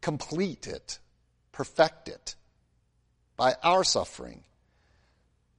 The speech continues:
And we've lost track of the value of true persecution.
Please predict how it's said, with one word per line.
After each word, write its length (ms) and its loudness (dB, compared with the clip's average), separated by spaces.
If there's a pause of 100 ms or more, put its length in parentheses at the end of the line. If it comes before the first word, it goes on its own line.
(1600)
And 80 -4
we've 200 2
lost 380 4
track 600 6 (520)
of 160 -2
the 80 -2
value 1040 4 (460)
of 240 6
true 260 0
persecution. 920 -4